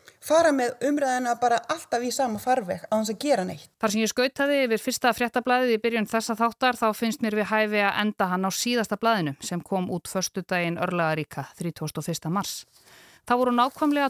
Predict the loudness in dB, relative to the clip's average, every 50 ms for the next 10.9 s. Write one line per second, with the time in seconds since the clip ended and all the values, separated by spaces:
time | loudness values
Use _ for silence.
0 | -2 -4 -6 -6 -6 -4 -4 -2 -2 -2 -2 -2 -2 -4 0 _ 2 2 2 2
1 | 0 -2 -2 -2 -2 -2 -2 0 0 0 0 2 0 -2 -4 -2 -4 -2 -2 0
2 | 0 -2 -2 -2 -2 -4 -4 -2 -2 -2 -2 0 -2 -4 -4 -2 -4 -2 -2 -2
3 | -2 -4 -2 -2 -2 0 2 2 0 0 0 -4 -4 -6 -4 -6 -4 -4 -4 -4
4 | -6 -6 -4 -4 -6 -6 -4 -6 -8 -6 -4 -4 -4 -4 -6 -10 _ _ -20 -20
5 | -20 -20 -20 _ _ -20 -20 -20 -20 -20 -20 -20 -20 -20 -20 -20 -20 0 2 2
6 | 2 4 2 2 4 4 2 2 0 0 0 0 0 0 0 2 2 2 2 2
7 | 0 0 0 0 -2 -2 0 0 0 0 0 0 -2 -2 -4 -2 -4 -6 -4 -2
8 | -2 0 0 0 0 -2 0 0 0 0 0 0 -2 -2 -2 -2 -2 -2 -2 -2
9 | 0 0 2 2 2 0 2 2 0 0 -2 -2 -4 -4 -4 0 0 0 0 0
10 | -2 -4 -4 -2 -2 -2 -2 -2 0 0 0 2 0 -2 -2 -2 -6